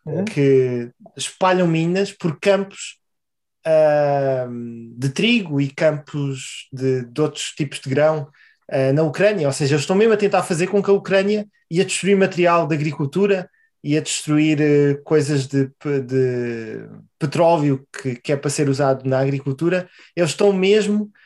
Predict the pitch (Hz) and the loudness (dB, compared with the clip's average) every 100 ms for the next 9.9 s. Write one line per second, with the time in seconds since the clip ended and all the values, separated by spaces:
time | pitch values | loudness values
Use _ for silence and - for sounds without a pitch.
0 | _ - 160 190 175 175 160 185 151 175 | _ -6 -2 0 2 0 0 -2 0 0
1 | 180 - 180 180 - 160 151 143 _ _ | 0 -2 -2 -2 -4 -2 -2 -6 _ _
2 | _ - 139 135 127 123 113 - - - | _ -2 0 2 0 -2 -4 -8 -14 -6
3 | 165 180 180 185 180 156 139 160 143 151 | 0 0 2 2 2 2 0 0 0 0
4 | 143 156 156 151 147 - 143 151 139 135 | 2 2 4 2 0 -8 -6 -2 2 2
5 | 117 117 120 120 120 135 - 139 139 165 | 0 -6 -6 -4 -6 -10 -2 0 0 0
6 | 196 156 139 170 170 131 165 _ _ _ | -2 -2 -2 -2 -2 -4 -4 _ _ _
7 | _ _ _ - 160 156 151 143 139 135 | _ _ _ -2 2 4 4 2 0 -2
8 | 123 120 120 123 139 147 _ _ _ _ | -4 -8 -10 -14 -20 -20 _ _ _ _
9 | _ _ - 180 180 139 147 127 117 | _ _ 0 2 2 2 2 2 -2